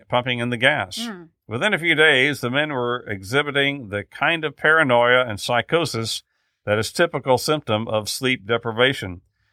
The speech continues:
Speaker 1: But as time went on, they began to act even more strangely.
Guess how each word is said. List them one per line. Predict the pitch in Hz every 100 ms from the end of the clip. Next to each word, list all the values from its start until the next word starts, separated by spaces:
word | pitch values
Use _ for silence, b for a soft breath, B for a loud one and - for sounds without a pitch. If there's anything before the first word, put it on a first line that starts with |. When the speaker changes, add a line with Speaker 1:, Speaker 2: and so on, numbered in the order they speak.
| _ _ -
Speaker 1:
But | 143 165
as | -
time | 160 160 143
went | 135
on, | 151 139 113 120 -
they | 104 107
began | 110 117 113
to | 113
act | 110 110 -
even | 117 120 117 113
more | 104 104 107
strangely. | - 120 135 123 95